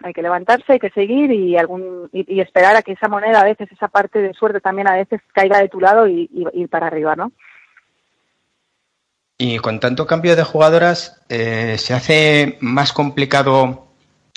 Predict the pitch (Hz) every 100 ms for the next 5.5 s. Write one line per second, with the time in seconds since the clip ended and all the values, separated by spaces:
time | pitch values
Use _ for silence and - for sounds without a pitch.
0 | - 131 131 123 117 117 151 165 180 190
1 | - - 120 117 113 113 113 120 113 131
2 | 160 185 196 - 127 120 117 113 123 -
3 | 131 127 - 117 113 107 143 135 127 147
4 | - - - - _ - 123 123 113 113
5 | 113 113 113 113